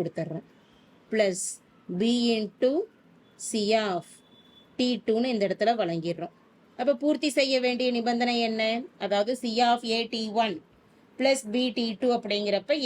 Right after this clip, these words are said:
A into C of T one plus B into C of T two-னு க-, கிடைச்சது அப்படின்னா கொடுக்கப்பட்டுள்ள சமன்பாடு C of T equal to three T என்பது ஒரு நேரிய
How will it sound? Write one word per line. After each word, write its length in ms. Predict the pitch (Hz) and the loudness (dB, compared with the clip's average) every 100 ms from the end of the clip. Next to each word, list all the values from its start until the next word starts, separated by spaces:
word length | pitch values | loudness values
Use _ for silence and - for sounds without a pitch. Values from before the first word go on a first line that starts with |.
| 233 | 2
A 20 | 240 240 | 2 0
into 180 | 233 233 | -2 -2
C 120 | 233 220 220 | -2 0 0
of 80 | 220 | 0
T 80 | 214 208 | -4 -2
one 100 | 208 190 | -2 -2
plus 160 | 247 247 | -2 -2
B 80 | 214 220 220 | -2 -2 -2
into 180 | 208 233 | -2 -4
C 100 | 233 208 220 | -2 0 -2
of 80 | - | -2
T 100 | 208 202 | -6 -4
two-னு 220 | 226 233 240 226 | -2 -2 -2 0
க-, 200 | 196 196 | 2 2
கிடைச்சது 420 | 208 202 202 220 233 | 0 0 -2 0 2
அப்படின்னா 380 | - 190 185 214 294 | 2 -2 -2 -2 0
கொடுக்கப்பட்டுள்ள 680 | 233 233 247 226 214 214 220 220 | 0 0 -2 -2 -4 -2 -2 -2
சமன்பாடு 500 | 208 202 202 196 190 185 | -2 -2 0 0 0 -4
C 100 | 208 214 | 0 0
of 100 | 208 - | 0 -4
T 100 | 220 214 196 | -6 -4 -4
equal 260 | 196 202 202 | -2 -4 -2
to 60 | 202 | -4
three 160 | - 202 208 | -4 -4 -2
T 80 | 214 196 | -2 -2
என்பது 280 | 180 180 240 403 _ _ _ _ - | -2 0 0 -2 _ _ _ _ 2
ஒரு 120 | 254 262 | 2 4
நேரிய 280 | 233 233 254 | 2 2 0